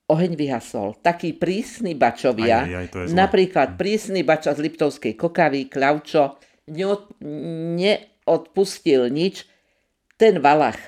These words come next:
Speaker 1: ktorý, e, zapríčinil, že ten oheň vyhasol, musel ísť pre ten živý oheň až na tretí salaš peši,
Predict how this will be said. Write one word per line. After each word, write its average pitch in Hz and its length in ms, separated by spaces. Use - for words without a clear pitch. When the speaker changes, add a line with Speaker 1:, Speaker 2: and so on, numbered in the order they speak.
Speaker 1:
ktorý, 147 600
e, - 300
zapríčinil, 165 920
že 165 140
ten 160 200
oheň 175 360
vyhasol, 135 720
musel 190 520
ísť 214 420
pre 165 180
ten 160 260
živý 185 380
oheň 156 360
až 143 180
na 139 140
tretí 185 540
salaš 123 540
peši, 110 460